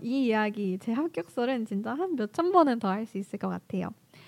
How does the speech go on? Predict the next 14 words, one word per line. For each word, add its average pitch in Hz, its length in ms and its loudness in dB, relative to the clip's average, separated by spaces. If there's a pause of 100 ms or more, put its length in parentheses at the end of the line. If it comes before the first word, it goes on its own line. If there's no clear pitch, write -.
(640)
어, 220 60 -2
아무튼 311 560 0
제 233 160 2
인생에 214 460 2
제일 220 220 4
좋았던 220 440 0
순간 330 340 4
중 247 180 0
하나입니다. 202 600 4 (400)
근데 269 560 6
지금 277 260 2
생각해보니까 254 920 2
연세대 247 380 2
합격도 339 720 0